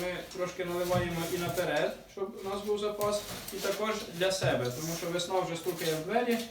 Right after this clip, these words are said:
вже я, е, з рамками трошки, е, ніби як запізнююся. Зараз замовили поки що по п'ятс-, по, по п'ятсот штук,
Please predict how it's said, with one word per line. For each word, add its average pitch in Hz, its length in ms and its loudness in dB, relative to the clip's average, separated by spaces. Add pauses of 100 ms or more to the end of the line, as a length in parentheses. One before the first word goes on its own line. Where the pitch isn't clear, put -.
(220)
вже 185 160 2
я, 180 120 8
е, 165 600 2
з 160 100 -4
рамками 185 500 0 (360)
трошки, 180 280 -2
е, 170 180 2 (280)
ніби 180 200 2
як 170 180 4
запізнююся. 214 760 2
Зараз 180 360 2 (840)
замовили 180 600 4
поки 180 220 2
що 180 140 0
по 175 100 -2
п'ятс-, 180 360 -2 (260)
по, 180 60 -2
по 175 60 -2
п'ятсот 185 340 0
штук, 190 280 2